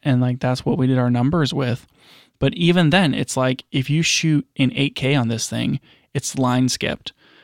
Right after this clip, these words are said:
But there is an oversampled version of the eight K, but it's a different crop,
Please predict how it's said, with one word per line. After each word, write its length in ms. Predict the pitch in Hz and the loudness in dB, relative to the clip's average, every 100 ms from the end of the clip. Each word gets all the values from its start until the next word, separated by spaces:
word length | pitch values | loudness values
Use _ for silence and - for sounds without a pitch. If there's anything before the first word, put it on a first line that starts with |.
| _ - | _ -4
But 140 | 127 | 0
there 140 | 131 | 2
is 440 | 135 156 170 156 131 | 2 2 2 2 0
an 120 | 135 131 | -4 0
oversampled 840 | 143 127 123 - 139 147 143 131 | 2 2 0 0 0 0 -2 -2
version 440 | 117 117 113 117 | -2 0 0 0
of 120 | 117 110 | -2 -2
the 100 | 113 | -4
eight 140 | 113 | -4
K, 200 | - 120 | -2 -2
but 140 | 120 | -2
it's 100 | 117 | -4
a 60 | 117 | -4
different 400 | 117 127 123 - _ _ - | -4 -4 -4 -8 _ _ -14
crop, 500 | - 127 127 _ | 0 0 0 _